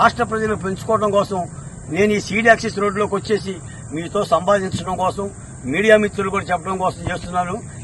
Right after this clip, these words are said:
ఇది రాజధాని అంటే. ఇక చంద్రబాబు నాయుడు గారి యొక్క ఆగమనంలో దేదీప్యమానంగా ఇరవై ఎనిమిది రాష్ట్రాల ముందు తలెత్తుకొని నిలబడే సగౌరవమైన రాజధాని అవుతుంది. ఇంకా మరొకడు వచ్చేసి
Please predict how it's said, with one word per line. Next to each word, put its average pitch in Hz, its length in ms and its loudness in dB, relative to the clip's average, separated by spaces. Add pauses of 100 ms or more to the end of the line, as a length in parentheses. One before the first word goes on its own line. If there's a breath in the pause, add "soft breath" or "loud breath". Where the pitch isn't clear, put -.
(100)
ఇది 208 220 -2
రాజధాని 185 500 6
అంటే. 170 280 -4 (680)
ఇక 165 300 6 (300)
చంద్రబాబు 208 460 6
నాయుడు 202 280 6
గారి 196 200 6
యొక్క 190 180 2 (600)
ఆగమనంలో 220 600 6 (840)
దేదీప్యమానంగా 214 960 6 (380)
ఇరవై 185 200 0
ఎనిమిది 214 280 4
రాష్ట్రాల 202 360 4
ముందు 190 360 0 (920)
తలెత్తుకొని 214 460 6
నిలబడే 196 400 8 (580)
సగౌరవమైన 226 500 6
రాజధాని 196 460 6
అవుతుంది. 190 420 0 (440)
ఇంకా - 180 4
మరొకడు 180 400 4
వచ్చేసి 202 440 4